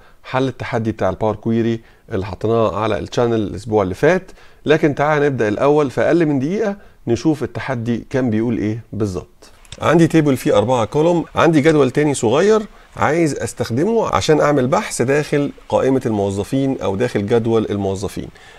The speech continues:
البحث هيكون بالديبارتمنت، يعني مثلا لو كتبت هنا سبلاي تشين هدوس انتر واروح على الكويري، طبعا ده جدول خارج من الكويري، رايت كليك وهقول له ريفرش،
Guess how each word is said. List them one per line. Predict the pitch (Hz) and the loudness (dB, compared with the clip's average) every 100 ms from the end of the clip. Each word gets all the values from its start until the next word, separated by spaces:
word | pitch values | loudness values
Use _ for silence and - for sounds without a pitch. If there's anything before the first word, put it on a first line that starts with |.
| - | -6
البحث | 113 139 - - | 0 0 -2 -6
هيكون | 101 143 135 | -6 -2 0
بالديبارتمنت، | 110 107 - 127 - 101 101 - | 0 -2 2 0 0 -10 -10 -2
يعني | 104 95 | 0 2
مثلا | 113 127 120 95 | 2 2 2 2
لو | 95 | 0
كتبت | 95 110 120 107 | -2 -4 -2 -2
هنا | 117 | -2
سبلاي | 101 104 113 120 | -2 -4 -2 -4
تشين | - 160 180 180 - | -2 -2 -2 -6 -4
هدوس | 135 175 180 | 2 4 4
انتر | 170 165 151 143 | 4 4 2 4
واروح | 113 139 160 - | 4 4 0 0
على | 110 135 123 - | 0 0 -2 -4
الكويري، | 107 - 123 175 175 | -6 0 4 4 4
طبعا | 131 120 104 | 4 4 2
ده | 110 | 2
جدول | 110 123 117 | 2 2 0
خارج | - 123 123 | 0 0 0
من | 120 143 | 0 0
الكويري، | 120 - 143 139 139 - | 0 -2 0 0 0 0
رايت | 120 127 | 0 0
كليك | - 117 127 120 | -2 -4 -4 -6
وهقول | 104 107 | -4 0
له | 107 | 0
ريفرش، | 92 - 139 185 - | -2 0 0 0 -6